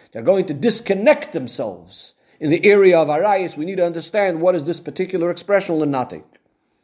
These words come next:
And finally, the Rebbe asks the following. The Rebbe says that Rashi's Pirush originates in the Toras Koyanim on this very pasuk. Well, what does the Toras Koyanim say? The Toras Koyanim says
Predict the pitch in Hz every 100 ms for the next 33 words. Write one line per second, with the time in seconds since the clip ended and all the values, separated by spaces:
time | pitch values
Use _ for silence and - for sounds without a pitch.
0 | _ _ _ _ _ - - - _ -
1 | - _ 185 175 - 294 381 330 190 156
2 | 156 180 208 226 240 254 214 208 - 185
3 | - 170 147 117 101 - 214 285 233 -
4 | 233 175 139 139 - - 151 - - 160
5 | 277 311 254 190 - 226 220 160 135 -
6 | - 147 190 226 196 170 160 156 - 214
7 | 165 170 - 208 180 - - 165 156 135
8 | 131 170 151 147 135 139 123 107 95 -
9 | _ _ _ _ _ _ _ _ _ _
10 | _ - 156 285 320 247 - 226 190 185
11 | 175 156 147 143 156 147 180 269 131 151
12 | 165 160 - 254 330 262 - - 135 123
13 | 208